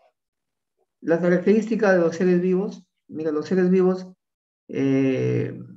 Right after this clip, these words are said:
tienden a, a tener ciertas características que lo identifican. Entonces, no se pueden confundir con, con una, que un, una piedra, una roca, ¿no? Efectivamente, nosotros tenemos que ver que tienen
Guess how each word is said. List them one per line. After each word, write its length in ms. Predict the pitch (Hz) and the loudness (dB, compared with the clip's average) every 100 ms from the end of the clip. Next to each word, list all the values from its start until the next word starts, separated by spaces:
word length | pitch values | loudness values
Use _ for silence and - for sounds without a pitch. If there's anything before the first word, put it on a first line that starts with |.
| - - - | -20 -18 -10
tienden 480 | - 180 170 175 175 | 2 4 4 0 -2
a, 440 | 147 123 117 113 - 196 - _ _ | -2 -2 -4 -6 -12 -16 -18 _ _
a 100 | 131 127 | -6 -2
tener 280 | 139 160 160 | 0 0 0
ciertas 360 | 180 170 170 | -2 -2 -4
características 840 | - 135 123 139 151 151 156 165 160 | -4 -4 -2 0 0 -2 -6 -6 -6
que 120 | 123 | -2
lo 100 | 120 | 0
identifican. 720 | 120 120 123 143 220 - - - _ _ _ _ _ _ - | 0 0 0 -2 -4 -6 -14 -18 _ _ _ _ _ _ -8
Entonces, 160 | 131 | -4
no 80 | 156 | -2
se 120 | 165 | -2
pueden 260 | 175 180 180 | 2 2 2
confundir 580 | 175 139 156 165 - 135 | -2 -6 -6 -2 -2 -4
con, 640 | 135 127 123 120 120 - | -6 -4 -2 -2 -6 -12
con 240 | - 123 139 | -10 -6 -4
una, 460 | 147 135 123 123 _ _ _ _ _ _ _ _ | -4 -4 -6 -12 _ _ _ _ _ _ _ _
que 140 | - 135 | -6 -4
un, 480 | 135 143 135 127 | -2 -2 -2 -4
una 200 | 139 131 | -4 -2
piedra, 480 | 123 185 185 170 143 | 2 4 6 4 2
una 240 | 143 135 127 | 0 -2 -2
roca, 540 | 151 175 175 175 120 | 2 2 2 -2 -6
¿no? 180 | 123 - _ _ _ _ _ _ _ _ _ - | -8 -12 _ _ _ _ _ _ _ _ _ -20
Efectivamente, 720 | - 135 123 160 160 170 165 | -16 -8 0 0 0 -4 -4
nosotros 380 | 151 143 156 151 | -6 -8 -8 -6
tenemos 420 | 147 139 147 151 - | -4 -2 -2 -4 0
que 80 | |
ver 380 | 156 156 156 - _ _ - 185 120 123 | 4 4 4 -2 _ _ -20 -16 -14 -8
que 160 | 123 | -4
tienen 460 | 120 143 151 151 127 | 0 0 0 -4 -8